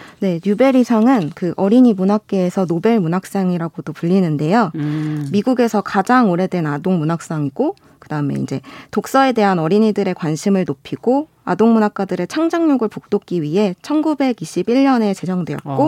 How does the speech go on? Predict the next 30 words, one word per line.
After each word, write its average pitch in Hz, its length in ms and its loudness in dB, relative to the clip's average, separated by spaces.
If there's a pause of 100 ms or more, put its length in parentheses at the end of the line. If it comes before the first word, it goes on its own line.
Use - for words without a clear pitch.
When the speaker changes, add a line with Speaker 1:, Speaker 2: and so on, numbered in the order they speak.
Speaker 2:
어. 127 80 -8 (500)
Speaker 1:
미국 220 280 0
도서관 214 420 2
협회에서 262 600 -2
주관하면서 170 840 -2 (260)
천구백이십이 247 840 0
년부터 196 680 0 (100)
해마다 269 540 0
미국 185 320 -2
아동 208 300 2
문학 214 240 2
발전에 180 560 -4
가장 175 340 -2
크게 330 340 0
이바지한 196 580 0
작가에게 180 640 -2
주는 165 280 -4
아동 190 360 2
문학상입니다. 185 580 0
Speaker 2:
어, 135 40 -2
상당히 269 540 2
그 - 120 -4
오래되고 190 800 2
전통이 220 440 0
있는 185 280 4
상이군요. 143 640 -4
Speaker 1:
네, 208 180 4
Speaker 2:
예. 165 140 2
Speaker 1:
네. 127 260 -2 (800)
그 170 340 -6